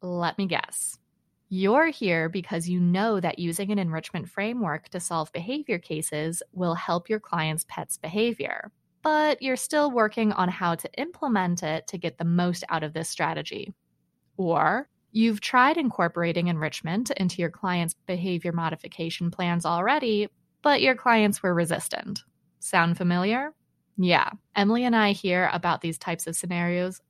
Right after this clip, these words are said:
a lot. It's time to use enrichment to its fullest potential,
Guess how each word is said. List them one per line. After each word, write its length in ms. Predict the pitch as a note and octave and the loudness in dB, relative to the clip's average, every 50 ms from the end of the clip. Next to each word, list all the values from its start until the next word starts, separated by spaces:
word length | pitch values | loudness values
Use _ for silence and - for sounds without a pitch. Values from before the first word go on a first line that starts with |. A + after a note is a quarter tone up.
| _ - - | _ 0 2
a 120 | A3+ A#3 | 4 4
lot. 540 | A#3+ G3 D3+ - - - - - - - - _ _ _ _ _ _ _ _ _ _ _ _ - | 4 2 0 0 0 -2 -4 -6 -12 -16 -16 _ _ _ _ _ _ _ _ _ _ _ _ 4
It's 240 | A3 G3 - - | 4 4 4 2
time 500 | - - - - A3 G3+ G#3 A3 B3 C#4+ | -6 -6 -2 2 4 6 6 6 4 2
to 100 | C#4+ - | 0 -2
use 240 | C#4+ B3 A#3+ A#3 - | -2 0 0 2 2
enrichment 520 | G3+ F#3+ F3 E3+ - - - G#3+ A3+ A3 G#3+ | 2 2 2 2 0 0 0 0 0 0 0
to 100 | - F#3+ | -2 -4
its 180 | E3 - - - _ - | -2 -2 -4 -10 _ -2
fullest 300 | E3+ E3+ A3 C4+ - - | 0 0 0 0 -2 -4
potential, 720 | E4+ D4+ - B3+ A#3 G#3 G#3 - A3+ A3 B3+ E4 F#4 F4+ | -6 -4 -2 0 2 2 2 2 0 0 0 0 -4 -8